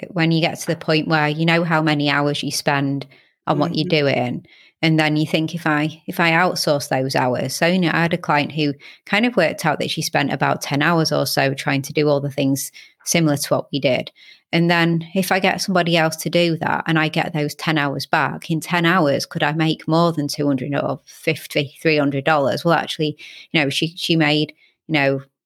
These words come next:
Speaker 1: more than ten times that. She outsourced a little bit of spend, but brought way more revenue in from the hours that she spent, you know, serving people, getting more clients, that kind of thing. So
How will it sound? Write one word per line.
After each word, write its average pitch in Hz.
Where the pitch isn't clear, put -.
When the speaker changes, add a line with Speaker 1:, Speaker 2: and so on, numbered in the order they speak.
Speaker 1:
more 175
than 151
ten 147
times 143
that. 139
She -
outsourced 147
a 160
little 160
bit 156
of 135
spend, 139
but -
brought 147
way 151
more 147
revenue 143
in 151
from 147
the 151
hours 147
that -
she -
spent, 135
you 147
know, 135
serving 151
people, 151
getting 160
more 139
clients, 139
that -
kind 147
of 135
thing. 135
So 147